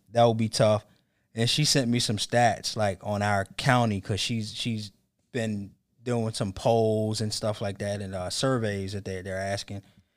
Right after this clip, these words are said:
And so forty-six percent of the f-, parents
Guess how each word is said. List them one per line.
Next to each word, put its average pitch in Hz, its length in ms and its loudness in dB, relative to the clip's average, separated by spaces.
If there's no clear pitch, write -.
And 113 360 -2
so 107 320 0
forty-six 156 840 4
percent 120 580 4
of 101 180 0
the 98 100 2
f-, - 340 -4
parents 113 520 6